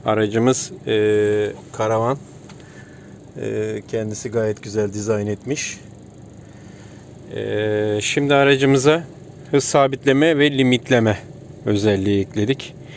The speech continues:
Gördüğünüz gibi kolumuzu buraya monte ettik. Ekranımızda limite aldığımda set tuşumuz çıkıyor. Cruise aldığımızda yine çıkıyor. Gördüğünüz gibi limitleme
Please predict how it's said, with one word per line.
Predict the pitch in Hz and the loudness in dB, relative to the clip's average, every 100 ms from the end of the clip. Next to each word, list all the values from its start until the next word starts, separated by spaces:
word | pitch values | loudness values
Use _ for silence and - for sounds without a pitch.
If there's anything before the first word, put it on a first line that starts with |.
| - - - - - | -18 -18 -20 -10 -2
Gördüğünüz | 117 107 110 107 101 | 0 0 -2 -4 -4
gibi | 104 101 | -8 -6
kolumuzu | 113 104 101 98 101 | -2 -2 -2 -6 -6
buraya | 104 104 104 | -2 -2 -2
monte | 101 104 98 120 | -2 -6 -4 -6
ettik. | 120 - 131 - - - - - - - - - - - - | -6 -8 -8 -10 -18 -20 -20 -20 -20 -20 -20 -20 -20 -20 -12
Ekranımızda | 107 104 - 110 107 107 101 120 117 - - - - - - - 104 | -10 -8 -6 -4 -4 -6 -2 0 0 -2 -14 -20 -20 -20 -16 -12 -6
limite | 110 107 - 113 110 - - - | -4 -4 -2 -2 -2 -6 -10 -4
aldığımda | 101 101 104 101 98 98 101 - - - - - - - - - - | -2 -2 -4 -6 -6 -4 -4 -6 -12 -20 -20 -20 -20 -20 -20 -20 -20
set | - 113 104 - - | -10 -8 -8 -12 -14
tuşumuz | 104 - 95 - | -14 -12 -12 -12
çıkıyor. | - - - 113 113 120 - - - - - - | -14 -14 -10 -8 -6 -6 -8 -18 -18 -20 -18 -12
Cruise | 113 98 - | -10 -8 -4
aldığımızda | 110 101 98 101 98 92 101 | -4 -4 -6 -8 -10 -8 -8
yine | 92 101 104 | -6 -6 -8
çıkıyor. | - - 120 113 117 - - - - - | -10 -10 -8 -6 -6 -10 -18 -20 -14 -6
Gördüğünüz | 113 104 107 101 98 | -6 -6 -8 -8 -10
gibi | 110 117 110 | -10 -10 -8
limitleme | 107 107 - 107 113 120 | -8 -10 -8 -6 -4 -6